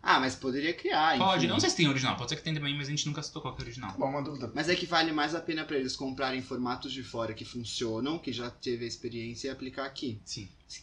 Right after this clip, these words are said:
Speaker 1: Só que eles têm que pagar
Speaker 2: Royalty.
Speaker 1: royalty,
Speaker 2: Pagar
Speaker 1: né?
Speaker 2: boleto.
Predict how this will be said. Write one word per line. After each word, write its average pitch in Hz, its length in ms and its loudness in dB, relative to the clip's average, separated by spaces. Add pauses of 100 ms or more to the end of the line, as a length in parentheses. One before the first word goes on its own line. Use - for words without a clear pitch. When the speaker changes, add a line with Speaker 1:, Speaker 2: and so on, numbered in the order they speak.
Speaker 1:
Só - 180 -8
que 120 80 -4
eles 113 100 -4
têm 123 140 -4
que - 80 -8
pagar 123 1120 0
Speaker 2:
Royalty. 175 540 6
Speaker 1:
royalty, 117 420 -2
Speaker 2:
Pagar 120 180 8
Speaker 1:
né? 117 40 6
Speaker 2:
boleto. 123 500 4